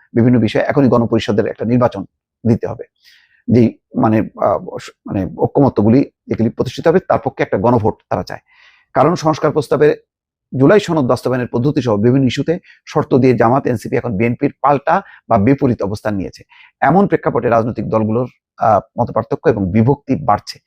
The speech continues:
বৃহস্পতিবার বিবিসি, বিবিসি বাংলায় এই তথ্য তুলে ধরেছে। প্রতিবেদন অনুযায়ী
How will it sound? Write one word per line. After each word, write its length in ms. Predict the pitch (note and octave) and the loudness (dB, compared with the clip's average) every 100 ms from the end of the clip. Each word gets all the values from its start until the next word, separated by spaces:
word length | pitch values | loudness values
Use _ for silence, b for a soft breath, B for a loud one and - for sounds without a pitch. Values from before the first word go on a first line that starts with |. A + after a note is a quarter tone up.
| b b - | b b 0
বৃহস্পতিবার 440 | C#3 - C3+ C3+ | 0 0 0 0
বিবিসি, 240 | A#2 - | 0 -2
বিবিসি 360 | - A2+ C3 B2 | -4 -4 -4 -2
বাংলায় 260 | A#2 B2 - - | -2 0 -2 -4
এই 80 | |
তথ্য 240 | A#2 - - | -4 -8 -8
তুলে 200 | B2 C#3 | 0 2
ধরেছে। 220 | D3 C#3+ | 2 0
প্রতিবেদন 380 | C3+ A2+ A2 B2 | -4 -2 -2 -2
অনুযায়ী 360 | A2 A2+ E3+ | 0 2 2